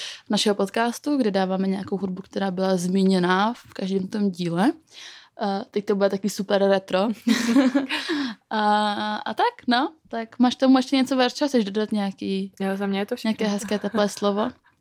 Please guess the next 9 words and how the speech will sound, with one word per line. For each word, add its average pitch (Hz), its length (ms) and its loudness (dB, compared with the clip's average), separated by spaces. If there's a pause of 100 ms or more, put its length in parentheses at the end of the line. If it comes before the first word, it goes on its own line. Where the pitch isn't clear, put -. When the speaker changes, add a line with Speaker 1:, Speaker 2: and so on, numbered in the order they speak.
(160)
Speaker 1:
To 220 60 -2
bude 196 140 -4
to 196 100 -4
slovo, 247 320 -2
dobře. - 280 0 (500)
<laughs> 466 460 -10
Všechno. 226 340 -6 (380)
Tak 302 160 -10
jo, 392 100 -2